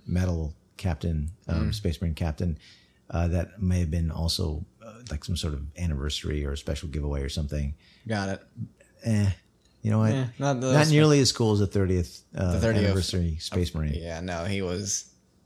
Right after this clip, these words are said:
Speaker 2: Mm.
Speaker 1: Yeah, and I
Speaker 2: He was
Speaker 1: don't.
Speaker 2: way better.
Speaker 1: Yeah, he's way better. I don't know if he has special rules though, so he might have special rules.
Speaker 2: Yeah, he could.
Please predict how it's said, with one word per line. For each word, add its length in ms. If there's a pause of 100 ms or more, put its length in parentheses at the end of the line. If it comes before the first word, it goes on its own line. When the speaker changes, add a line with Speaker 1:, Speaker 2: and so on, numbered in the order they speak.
(180)
Speaker 2:
Mm. 200 (220)
Speaker 1:
Yeah, 200 (200)
and 140
I 160
Speaker 2:
He 60
was 80
Speaker 1:
don't. 80
Speaker 2:
way 140
better. 260 (100)
Speaker 1:
Yeah, 140
he's 140
way 120
better. 440
I 100
don't 180
know 80
if 80
he 80
has 160
special 280
rules 280
though, 200
so 80
he 40
might 200
have 120
special 320
rules. 400 (840)
Speaker 2:
Yeah, 220
he 120
could. 420